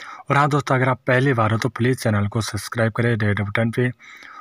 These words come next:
वो भी आपके लिए बिल्कुल फ्री है। और साथ इस बेल आइकन घंटे को दबाइए, जिससे आने वाली नई वीडियो की नोटिफिकेशन सबसे पहले आपके पास पहुँचे। और दोस्तों, वीडियो को लाइक ज़रूर कीजिए प्लीज़,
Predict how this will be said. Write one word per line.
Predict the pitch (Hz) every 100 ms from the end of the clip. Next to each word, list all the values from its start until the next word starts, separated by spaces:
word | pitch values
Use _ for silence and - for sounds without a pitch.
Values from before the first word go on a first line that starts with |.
| - -
वो | 131
भी | 131 139
आपके | 117 113 -
लिए | 117 120
बिल्कुल | 107 104 104 127
फ्री | - 123
है। | 123 123
और | 123
साथ | - - 120 117
इस | 127 -
बेल | 117 117 117
आइकन | 110 120
घंटे | 117 95 113
को | 117
दबाइए, | 104 98 110 127
जिससे | 117 127 117 - 131 117
आने | 104 113 117
वाली | 110 110 120
नई | 107 110 120
वीडियो | 104 98 104
की | 104 131
नोटिफिकेशन | 104 98 101 - 104 135 135 - - - - - -
सबसे | - 170 - 143
पहले | 107 104
आपके | 101 -
पास | - 107
पहुँचे। | - 104 123
और | 120
दोस्तों, | 131 - 117
वीडियो | 110 117 131
को | 117
लाइक | 107 110
ज़रूर | 104 113 110 -
कीजिए | 101 110
प्लीज़, | - 117 113